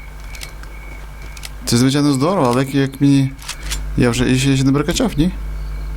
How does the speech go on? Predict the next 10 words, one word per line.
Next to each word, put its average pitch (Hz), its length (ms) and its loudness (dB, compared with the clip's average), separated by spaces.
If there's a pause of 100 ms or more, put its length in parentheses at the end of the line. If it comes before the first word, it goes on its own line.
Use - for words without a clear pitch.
(600)
Ха, 107 800 4 (800)
здорово. 98 600 2 (840)
Треба 131 220 2
щось 127 160 0
когось 110 260 4
завалити, 117 440 4
щоб 107 160 0
можна 113 200 4
було, 113 240 4 (300)
можливо, 110 500 4